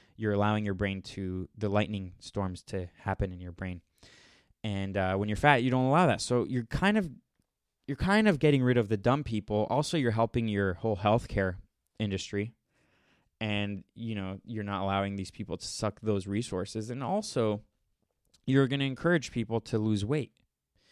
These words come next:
So what happens is, is that the United States is such a free country, and we're such a good country,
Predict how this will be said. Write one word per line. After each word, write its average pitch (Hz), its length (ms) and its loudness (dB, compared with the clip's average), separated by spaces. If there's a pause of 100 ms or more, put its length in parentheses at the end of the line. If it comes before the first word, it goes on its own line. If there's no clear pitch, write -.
(340)
So 139 260 2
what 127 280 2
happens 165 460 0
is, 107 180 0
is 101 120 -8
that 104 220 0
the 110 80 -2
United 160 320 -6
States - 240 -6
is 117 100 -6
such - 240 -4
a 151 60 -2
free 120 260 -2
country, 98 580 -6 (480)
and 113 100 -6
we're 120 100 0
such - 240 -4
a 131 80 2
good 127 380 2
country, 98 560 -2